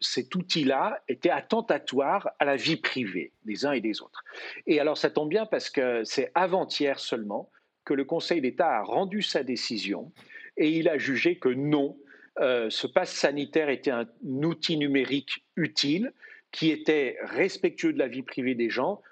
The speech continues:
dans la mesure où il ne transmettait pas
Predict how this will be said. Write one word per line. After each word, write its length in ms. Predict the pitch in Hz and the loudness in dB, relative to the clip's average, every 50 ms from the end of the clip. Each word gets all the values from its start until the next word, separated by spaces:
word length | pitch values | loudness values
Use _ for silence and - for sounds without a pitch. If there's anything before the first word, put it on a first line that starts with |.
| _ _ | _ _
dans 320 | 131 120 110 127 165 170 | -14 -4 0 2 2 4
la 140 | 175 165 147 | 2 2 2
mesure 580 | 135 131 131 123 98 113 135 156 196 - - - - | 2 0 0 -2 0 2 2 2 2 0 -2 -4 -2
où 120 | 139 139 | 0 0
il 80 | 135 135 | 2 2
ne 100 | 131 123 | 0 -2
transmettait 880 | 127 - - - - 185 185 175 - - - 147 139 135 127 - 127 113 | -2 -4 -4 -2 0 0 0 0 -2 -2 -2 0 -2 -2 0 -2 -2 -2
pas 340 | - - 127 139 156 165 | 0 0 2 2 0 -2